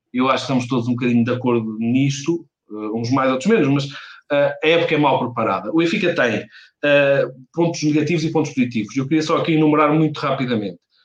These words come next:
Eh, há um ponto negativo que não é deliberado, quer dizer, que é, que é a questão do Cavani. Eu sei, eu sou um tipo muito pouco informado de bola, o que eu vejo, normalmente não sou mal informado porque eu não leio o Record nem o jogo,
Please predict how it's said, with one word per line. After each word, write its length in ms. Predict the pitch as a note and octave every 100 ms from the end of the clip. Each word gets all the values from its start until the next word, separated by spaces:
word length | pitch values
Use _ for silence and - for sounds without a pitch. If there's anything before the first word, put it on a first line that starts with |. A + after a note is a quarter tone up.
| _ _ _
Eh, 280 | D#3 D#3 - E3+
há 60 |
um 100 | F#3
ponto 240 | F#3 F3 E3+
negativo 640 | D#3 D3+ D#3+ D#3 C#3+ - - _ _ _ _ _ _ _ _ -
que 260 | F3+ E3+ E3+
não 280 | E3 D#3+
é 300 | D#3+ D3 C#3+
deliberado, 640 | C#3 D3+ D3 C#3 B2 G#2+ -
quer 140 | A#2+
dizer, 220 | A2 G#2
que 100 | -
é, 280 | D3 C#3 C#3
que 120 | - D#3
é 40 |
a 20 | D3+
questão 260 | - D3
do 100 | C#3+
Cavani. 520 | C#3 B2+ B2 G2 F#2 - _ _ _ _ -
Eu 180 | F3 F3
sei, 280 | - D3+
eu 60 | D#3+
sou 180 | E3 F3+
um 40 |
tipo 240 | F3 C#3+ D#3+
muito 260 | D#3+ D#3+
pouco 220 | - D3 D3+
informado 540 | C#3 C#3 C#3 C3 A2
de 80 | A2+
bola, 280 | A2+ A#2 A2+
o 60 |
que 80 | A2+
eu 100 | B2
vejo, 320 | B2+ B2 A2+ G#2 _ _ _ - - _
normalmente 340 | D#3+ F#3 G3 F3
não 80 |
sou 180 | F#3 F3+
mal 180 | E3 D#3+
informado 340 | D#3 D3 D#3 E3
porque 100 | E3
eu 20 |
não 120 | D3+
leio 120 | D3 C3+
o 40 |
Record 300 | C3+ C#3 C#3
nem 100 | C3+
o 80 | B2+
jogo, 320 | A2+ G#2 F2